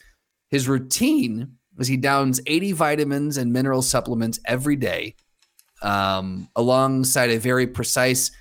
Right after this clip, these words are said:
one thousand nine hundred seventy-seven calorie diet, consuming s-, consisting of seventy pounds of mushed vegetables a month, and then almond milk, walnuts, flaxseed, and berries. So based off of, like,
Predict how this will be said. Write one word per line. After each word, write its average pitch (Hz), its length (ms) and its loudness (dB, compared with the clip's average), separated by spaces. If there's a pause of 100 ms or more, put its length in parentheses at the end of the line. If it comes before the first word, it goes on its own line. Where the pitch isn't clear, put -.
(380)
one 170 220 4
thousand 156 360 2
nine 143 220 0
hundred 135 260 0
seventy-seven 151 840 -2
calorie 127 420 0
diet, 104 460 -4
consuming 110 480 -6
s-, - 380 -2
consisting 147 400 0
of 127 60 -2
seventy 185 360 0
pounds 151 340 -2
of 123 180 -4
mushed 127 540 -2 (480)
vegetables 117 960 -2
a 104 60 -4
month, 107 460 0 (600)
and 110 140 -2
then 113 160 0
almond 156 380 2
milk, 156 260 0
walnuts, 131 480 0
flaxseed, 123 560 -2
and 104 160 -6
berries. 98 380 -4 (240)
So 160 420 2 (600)
based 214 340 2
off 160 260 2
of, 131 380 -2
like, 113 280 -2